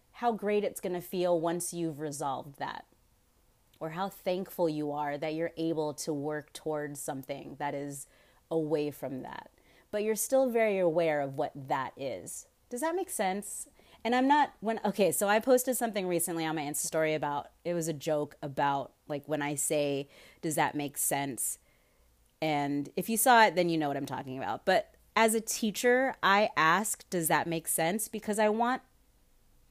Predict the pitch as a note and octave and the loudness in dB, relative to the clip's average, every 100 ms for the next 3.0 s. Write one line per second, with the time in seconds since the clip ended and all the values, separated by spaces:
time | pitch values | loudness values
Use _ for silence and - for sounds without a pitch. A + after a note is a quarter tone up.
0 | _ _ _ - G#3 A#3+ C4 A3+ F#3+ F#3 | _ _ _ -6 -2 0 2 0 0 0
1 | F#3+ D3+ D3 C3+ D3+ D#3 D3+ - - E3 | 2 2 0 -2 -4 -4 -6 -4 -2 -2
2 | D3 D#3+ D#3 C#3+ E3+ A3+ A#3 F3+ D#3 | -2 -4 -6 -6 -4 0 0 0 -2